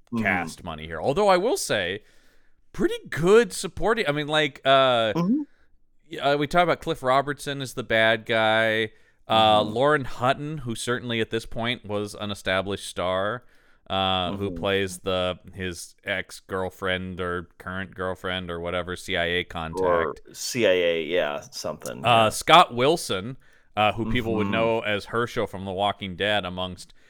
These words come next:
Speaker 1: Mm-hmm.
Speaker 2: many, many, many other things.
Speaker 1: So many things. This guy has been in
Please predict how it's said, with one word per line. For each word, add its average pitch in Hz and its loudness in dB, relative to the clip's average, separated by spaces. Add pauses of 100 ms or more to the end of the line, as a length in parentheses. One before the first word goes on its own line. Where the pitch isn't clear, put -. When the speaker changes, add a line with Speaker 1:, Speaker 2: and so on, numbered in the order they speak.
(140)
Speaker 1:
Mm-hmm. 101 -8
Speaker 2:
many, 120 2
many, 101 -2
many 117 0
other 80 -8
things. - -16
Speaker 1:
So - 4
many 87 -2
things. 76 -4
This 101 -6
guy 98 2
has 90 -2
been 82 -8
in 71 -10